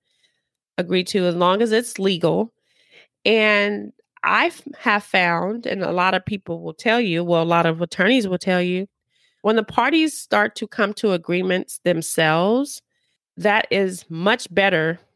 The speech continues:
than a judicial officer that you don't know. And most times does not know you,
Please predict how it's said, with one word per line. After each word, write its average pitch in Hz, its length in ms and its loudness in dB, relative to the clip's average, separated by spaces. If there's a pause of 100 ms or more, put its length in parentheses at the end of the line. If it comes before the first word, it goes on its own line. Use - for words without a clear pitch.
(400)
than 175 580 0
a - 120 -2
judicial 175 500 -2
officer 165 580 -2
that 156 180 2
you 202 180 -2
don't 262 280 0
know. 240 340 0 (680)
And 170 280 -4 (240)
most 202 280 2
times 208 340 0
does 190 220 0
not 190 260 2
know 196 160 -2
you, 202 480 0